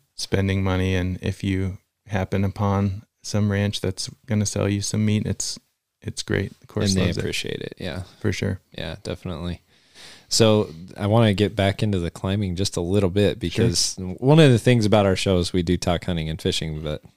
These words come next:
Speaker 2: everything else in between, right? So I wanna hear more about climbing 'cause I'm not a climber at all. I mean,
Speaker 1: Okay.
Speaker 2: I am as <laughs> novice as novice gets with climbing. Uh,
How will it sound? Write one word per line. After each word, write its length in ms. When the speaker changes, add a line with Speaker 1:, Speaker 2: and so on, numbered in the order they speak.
Speaker 2:
everything 400
else 220
in 100
between, 400
right? 240
So 260
I 60
wanna 260
hear 160
more 180
about 260
climbing 340
'cause 140
I'm 140
not 220
a 80
climber 320
at 140
all. 180
I 40
mean, 120
Speaker 1:
Okay. 300
Speaker 2:
I 40
am 280
as 200
<laughs> 0
novice 540
as 240
novice 380
gets 280
with 200
climbing. 520
Uh, 300